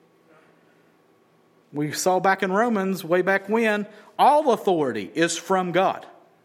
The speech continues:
And I mentioned earlier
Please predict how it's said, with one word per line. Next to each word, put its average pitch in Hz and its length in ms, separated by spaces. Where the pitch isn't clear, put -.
And 170 100
I 185 60
mentioned 269 420
earlier 165 640